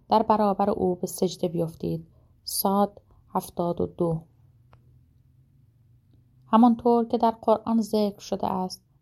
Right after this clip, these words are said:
یا مانند این عبارت، دست خدا بالای دست‌هایشان است.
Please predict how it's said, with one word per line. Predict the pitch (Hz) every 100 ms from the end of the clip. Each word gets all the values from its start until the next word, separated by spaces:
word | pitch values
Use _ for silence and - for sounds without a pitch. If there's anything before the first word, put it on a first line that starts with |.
| _
یا | 185 190 196
مانند | 196 196 190 190
این | 190 196
عبارت، | 190 190 180 180 175 _ _ _ _
دست | 233 233 -
خدا | 202 - 185 185 185 - _ _ _
بالای | 185 190 185 180 175 175
دست‌هایشان | 175 175 180 - - 165 160 160 170 165
است. | 165 170 165